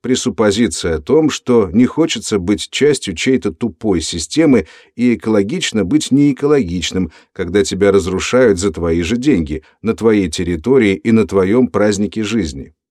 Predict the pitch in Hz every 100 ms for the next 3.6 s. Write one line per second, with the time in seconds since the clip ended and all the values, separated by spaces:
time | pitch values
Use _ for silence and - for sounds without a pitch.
0 | _ _ - - _ 123 185 160 90 139
1 | 151 139 123 113 104 76 - 85 87 110
2 | 101 - 87 - 95 98 80 69 - 69
3 | 76 71 64 57 - -